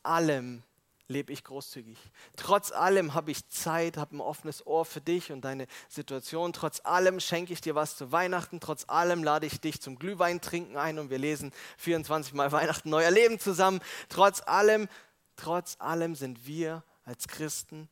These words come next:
in dieser Zeit anders unterwegs. Trotzdem großzügig, trotzdem präsent. Und was wäre, wenn sie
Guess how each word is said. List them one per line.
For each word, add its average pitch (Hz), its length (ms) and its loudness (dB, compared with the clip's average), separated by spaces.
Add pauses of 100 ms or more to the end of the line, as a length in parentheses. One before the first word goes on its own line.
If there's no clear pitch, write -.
in 123 140 -14
dieser 139 320 -8
Zeit 131 320 -6
anders 131 340 -14
unterwegs. 123 640 -18 (280)
Trotzdem 123 680 -8
großzügig, 123 720 -12 (380)
trotzdem 120 720 -8 (240)
präsent. 131 640 -10 (320)
Und 151 100 0
was 180 280 4
wäre, 180 320 4
wenn 147 240 0 (460)
sie 170 300 -2